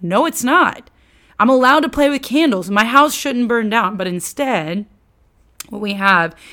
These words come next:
is agreement here. The agreement that the reason why Babylon was able to come do this is because God summoned this day because Israel, Jerusalem, the southern kingdom, Zion, rebelled.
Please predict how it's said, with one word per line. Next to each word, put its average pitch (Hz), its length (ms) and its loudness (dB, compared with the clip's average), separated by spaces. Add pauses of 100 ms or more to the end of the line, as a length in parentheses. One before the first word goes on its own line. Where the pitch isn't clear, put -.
(140)
is 175 100 -8
agreement 196 440 -4
here. 175 280 -12 (600)
The 202 80 -4
agreement 208 420 0
that 190 140 -4
the 180 80 -6
reason 240 400 0
why 185 180 0
Babylon 190 440 2
was 180 140 -4
able 214 240 0
to 185 80 -4
come 175 260 -6
do 185 200 -4
this 160 320 -4
is 196 160 -8
because 196 360 -4
God 190 360 0
summoned 190 320 -4
this 170 120 -8
day 190 140 -4
because 170 380 -6
Israel, 165 680 -6 (200)
Jerusalem, 175 680 -6 (240)
the - 60 -18
southern 214 260 -4
kingdom, 180 640 -6 (180)
Zion, 170 560 0 (380)
rebelled. 202 560 -2